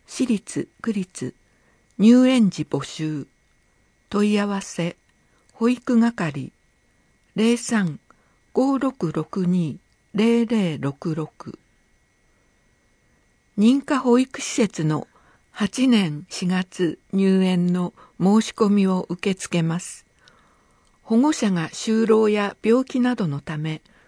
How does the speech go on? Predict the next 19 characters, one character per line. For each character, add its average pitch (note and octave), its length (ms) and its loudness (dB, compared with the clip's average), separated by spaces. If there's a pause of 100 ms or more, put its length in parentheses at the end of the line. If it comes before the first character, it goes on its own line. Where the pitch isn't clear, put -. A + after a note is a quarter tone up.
(500)
家 G3+ 200 -4
庭 A#3+ 200 6
で A#3 140 4
保 C#4+ 200 0
育 A#3 220 -2
が D#3 140 0
で D#3+ 140 -4
き A#3 160 2
な A3+ 160 4
い D3 80 -2
場 D#3 260 -4
合 D#3+ 80 -2
に D3+ 340 -6
申 E3+ 200 0
し - 120 -6
込 E3+ 140 -4
め D#3+ 140 0
ま D#3+ 160 -4
す。 - 240 -18